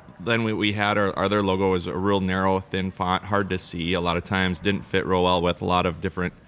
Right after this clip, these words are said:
uh, tactics and, and different marketing pieces that we're trying to utilize it on. But really what we did, the first thing we did is we, we partnered with Pivot,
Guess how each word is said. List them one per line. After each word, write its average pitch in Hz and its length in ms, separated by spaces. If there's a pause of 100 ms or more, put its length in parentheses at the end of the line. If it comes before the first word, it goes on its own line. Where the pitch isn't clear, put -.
(420)
uh, 85 460 (100)
tactics 92 500
and, 87 240
and 85 180
different 87 360
marketing 87 320
pieces 87 320
that 85 100
we're 87 120
trying 87 200
to 85 60
utilize 87 420
it 82 60
on. 87 220 (680)
But 110 260
really 135 240
what 120 120
we 104 100
did, 110 180
the 104 60
first 113 340
thing 104 400
we 98 180
did 98 220
is 95 200
we, 107 120
we 107 120
partnered 110 320
with 95 180
Pivot, 101 440